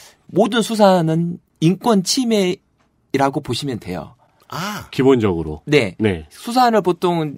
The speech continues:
Speaker 1: 이제 형사소송법에서는 임의수사와 강제수사로 나누어져 가지고
Speaker 2: 네.
Speaker 1: 강제수사는 영장을 받아서 하는 거고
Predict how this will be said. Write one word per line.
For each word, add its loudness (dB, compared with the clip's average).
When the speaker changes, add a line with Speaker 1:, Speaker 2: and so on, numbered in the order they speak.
Speaker 1:
이제 -4
형사소송법에서는 -2
임의수사와 0
강제수사로 -4
나누어져 -4
가지고 -4
Speaker 2:
네. -16
Speaker 1:
강제수사는 -4
영장을 0
받아서 -4
하는 -2
거고 -4